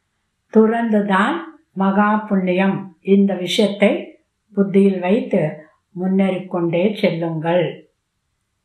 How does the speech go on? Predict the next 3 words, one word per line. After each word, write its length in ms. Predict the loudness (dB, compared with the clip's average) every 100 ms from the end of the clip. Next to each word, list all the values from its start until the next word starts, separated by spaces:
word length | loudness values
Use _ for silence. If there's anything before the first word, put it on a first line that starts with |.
| _ _ _ _ _ _ _ _ _ _ _ _ -18
சதா 520 | -6 0 2 2 0 -2 -4 0
மாற்றத்தின் 800 | 2 4 0 -2 -2 -2 0 0
சக்தியை 640 | 2 0 -2 -2 2 4